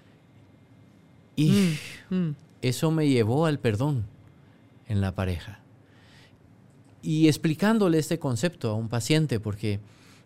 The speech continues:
Speaker 1: eh, paciente muy dolido, él, él estaba,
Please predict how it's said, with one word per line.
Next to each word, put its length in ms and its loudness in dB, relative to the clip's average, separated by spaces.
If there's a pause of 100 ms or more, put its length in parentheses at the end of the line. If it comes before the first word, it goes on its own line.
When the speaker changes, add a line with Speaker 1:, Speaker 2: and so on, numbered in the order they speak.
(120)
Speaker 1:
eh, 160 -10
paciente 380 0
muy 200 4
dolido, 520 2 (140)
él, 360 0
él 160 -2
estaba, 720 2